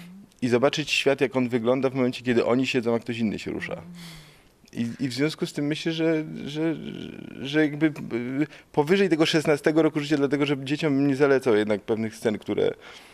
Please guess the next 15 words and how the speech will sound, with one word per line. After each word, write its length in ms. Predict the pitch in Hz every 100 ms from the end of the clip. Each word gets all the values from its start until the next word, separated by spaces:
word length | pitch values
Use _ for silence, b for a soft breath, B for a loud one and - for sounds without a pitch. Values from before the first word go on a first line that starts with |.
| B -
rozgrywają 540 | 113 113 117 113 113
się 240 | 110 120 110
w 40 |
naszym 340 | 110 104 240
filmie, 480 | - 113 113 117 175 190 _ _ _ _ _ - -
ale 200 | 113 113
powyżej 360 | 127 127 127
szesnastego 640 | 120 123 117 107 123 113
roku 220 | 113 110 113
życia, 380 | 117 - 120 - B B B B -
e, 460 | 95 95 90 87
zapraszam 500 | 98 104 110 107 110
wszystkich 500 | - 123 - - 95
do, 340 | 92 95 95 -
do, 460 | - - 92 82